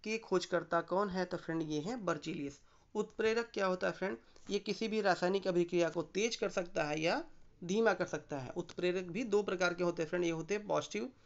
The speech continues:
कैटलिस्ट, एक होते हैं नेगेटिव कैटलिस्ट, ठीक है। पॉजिटिव कैटलिस्ट वो होते हैं जो रिएक्शन को तेज कर देते हैं और नेगेटिव कैटलिस्ट वो होते हैं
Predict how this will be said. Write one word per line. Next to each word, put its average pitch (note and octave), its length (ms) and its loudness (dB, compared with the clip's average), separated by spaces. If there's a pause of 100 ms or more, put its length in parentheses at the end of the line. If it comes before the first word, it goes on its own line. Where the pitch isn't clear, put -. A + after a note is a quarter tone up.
(320)
कैटलिस्ट, A3 440 2
एक F3 160 0
होते E3+ 180 -4
हैं C#4+ 120 0
नेगेटिव F#3+ 500 2
कैटलिस्ट, D3+ 460 -2 (360)
ठीक G3+ 120 -4
है। C4 60 2
पॉजिटिव G#3 400 2
कैटलिस्ट A3 340 -2
वो F#3 100 2
होते F#3+ 200 -2
हैं A#3+ 140 -2
जो F#3 120 4
रिएक्शन E3+ 340 2
को B3 160 2 (440)
तेज B3 180 4
कर F#3 160 2
देते E3+ 220 0
हैं F#3+ 60 -2
और G#3+ 100 0
नेगेटिव E3 400 0
कैटलिस्ट E3+ 340 -4
वो E3 100 0
होते E3+ 220 0
हैं C4+ 160 0